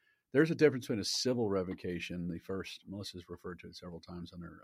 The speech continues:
um, twenty dash sixteen point two, I think is a statutory reference, basically for being charged with D W I. Not in every instance, there are exceptions. But let's say you have an oh eight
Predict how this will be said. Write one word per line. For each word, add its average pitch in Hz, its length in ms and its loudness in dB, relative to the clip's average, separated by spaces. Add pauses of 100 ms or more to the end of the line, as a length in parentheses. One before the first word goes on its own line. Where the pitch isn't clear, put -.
um, 90 120 -20
twenty 95 240 -12
dash 90 180 -10
sixteen - 400 -14
point 87 160 -20
two, 95 260 -10
I 90 40 -12
think - 220 -18
is - 60 -14
a - 40 -20
statutory - 560 -14
reference, 90 400 -14 (480)
basically 113 520 2
for 90 180 -10
being 98 280 -4
charged 107 520 -4
with 87 80 -12
D 95 120 -6
W 85 240 -10
I. - 80 -12 (220)
Not 98 140 -8
in 95 80 -4
every 85 200 -8
instance, 87 360 -14
there 92 100 -14
are 87 60 -14
exceptions. - 540 -16
But - 120 -14
let's 123 160 -8
say 120 120 0
you 101 120 -2
have 95 80 -4
an 95 100 -8
oh 87 240 -10
eight 87 300 -10